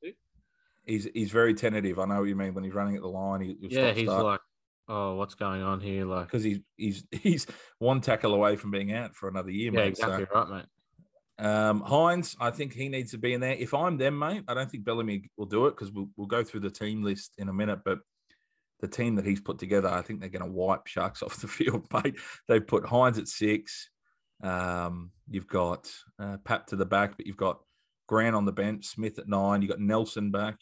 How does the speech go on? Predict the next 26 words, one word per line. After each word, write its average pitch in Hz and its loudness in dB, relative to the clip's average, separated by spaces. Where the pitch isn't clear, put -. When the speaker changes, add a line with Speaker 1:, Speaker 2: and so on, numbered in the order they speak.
Speaker 2:
you've 101 -10
got, 92 -4
um, 90 -4
Finucane 107 4
back. 101 4
So 98 2
I, 95 4
I, 110 2
I 104 2
think 101 -4
they 95 0
get 98 -6
the 98 -10
job 101 -2
done. 110 2
But 98 -4
if 107 -4
I 127 6
was 135 2
him, 127 -2
I 113 0
would 107 0
have 104 -4
rested 110 -8
the 98 -16
Stars. 104 0